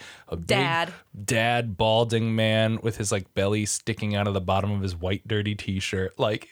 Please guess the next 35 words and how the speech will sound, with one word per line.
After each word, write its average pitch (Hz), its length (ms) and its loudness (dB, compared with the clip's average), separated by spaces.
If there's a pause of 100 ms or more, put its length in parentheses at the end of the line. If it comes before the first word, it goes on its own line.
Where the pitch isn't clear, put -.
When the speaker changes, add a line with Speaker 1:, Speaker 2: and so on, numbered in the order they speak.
(100)
Speaker 1:
<laughs> - 300 -4 (160)
Speaker 2:
You're 208 260 2
hitting 233 300 -6
the 214 80 -2
nail 202 240 2
right 214 180 2
on 370 60 4
Speaker 1:
No, 359 80 6
Speaker 2:
the - 60 2
head. 269 120 0
Speaker 1:
it's, 233 160 -2
it's 208 240 -4
Speaker 2:
And 269 180 -2
so 294 80 2
I 269 200 4
was 277 160 2
like, 254 340 0
Speaker 1:
<laughs> - 0 -
Speaker 2:
"Here's 330 320 -2
this, - 240 -4
like, 190 240 0
clean 247 420 -8
cut, 185 400 0
like, 160 360 -4 (200)
hot 277 440 -12
as 214 260 -12 (380)
fuck, - 320 -16 (120)
like, 165 280 -2
Speaker 1:
Yeah. 123 260 4
Speaker 2:
dude." 233 460 -2 (480)
And 240 100 -4
I 254 80 0
was 254 140 -2
like, 240 340 0
"Oh." 254 480 0